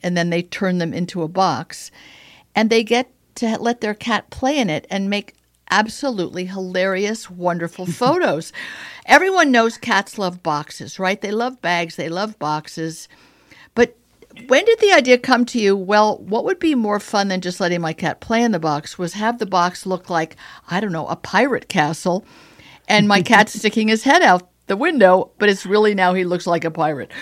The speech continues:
Speaker 1: When did this occur to you?
Speaker 2: Well, it's actually really exciting because I was at the point where I know a lot of house home, they order a lot of Amazon boxes, and if you have cats,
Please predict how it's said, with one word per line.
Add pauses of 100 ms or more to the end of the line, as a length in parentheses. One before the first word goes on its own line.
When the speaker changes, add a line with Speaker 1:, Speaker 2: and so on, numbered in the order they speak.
(240)
Speaker 1:
When
did
this
occur
to
you? (1200)
Speaker 2:
Well,
it's
actually
really
exciting
because (840)
I
was
at
the
point
where
I
know
a
lot
of (640)
house
home,
they
order
a
lot
of
Amazon
boxes,
and
if
you
have
cats,